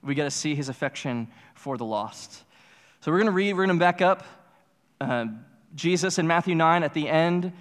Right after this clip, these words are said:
he sees the crowds, he's preaching the good news of the kingdom, he's evangelizing,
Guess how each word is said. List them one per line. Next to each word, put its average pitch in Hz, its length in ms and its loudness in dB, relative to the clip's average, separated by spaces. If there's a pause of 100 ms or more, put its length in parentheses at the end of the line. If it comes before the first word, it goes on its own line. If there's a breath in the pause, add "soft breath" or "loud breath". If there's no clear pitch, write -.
he 180 140 -2
sees 208 240 -2
the 202 80 -2
crowds, 180 400 4
he's 160 160 -2
preaching 185 420 0
the 165 80 0
good 160 220 0
news 170 280 2
of 156 80 -4
the 156 60 -6
kingdom, 175 480 2
he's 151 160 -2
evangelizing, 160 800 0